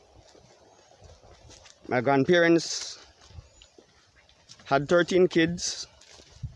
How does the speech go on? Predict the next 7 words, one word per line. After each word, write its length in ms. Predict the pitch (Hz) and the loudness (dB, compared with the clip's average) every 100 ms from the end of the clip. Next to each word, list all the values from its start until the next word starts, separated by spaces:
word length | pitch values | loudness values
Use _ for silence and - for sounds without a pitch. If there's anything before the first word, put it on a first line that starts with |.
| - - - - - - - | -20 -20 -20 -20 -20 -20 -6
and 160 | 113 120 | -2 0
was 160 | 131 | 2
raised 280 | 131 156 135 | 2 2 2
up 140 | 156 | 0
on 140 | - 135 | 2 2
the 340 | 135 120 110 107 - - _ - - - - | 2 0 -2 -8 -20 -20 _ -20 -18 -16 -4
river, 520 | 135 139 147 139 | -2 2 2 2